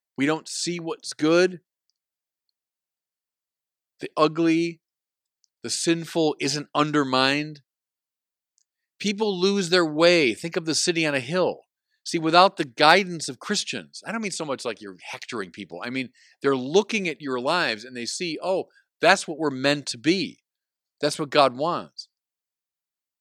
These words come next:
See, how many of us Christians think that way about ourselves? We're the city by which people are supposed to navigate.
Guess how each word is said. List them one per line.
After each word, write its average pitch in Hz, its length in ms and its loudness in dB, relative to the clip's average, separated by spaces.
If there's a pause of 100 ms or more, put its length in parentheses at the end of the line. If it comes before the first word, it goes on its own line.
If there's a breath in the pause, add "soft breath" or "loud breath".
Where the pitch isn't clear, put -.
(760)
See, 131 80 -10
how 208 200 -6
many 320 180 -4
of 277 80 0
us 214 100 -2
Christians - 500 -8
think 208 240 -6
that 127 160 -4
way 123 140 0
about 131 360 2
ourselves? 127 800 -4 (720)
We're 214 300 2
the 254 120 0
city 156 360 2
by 120 320 4
which 147 440 0
people 117 540 -4
are 117 280 0
supposed - 580 -4
to 110 240 -6
navigate. 101 640 -2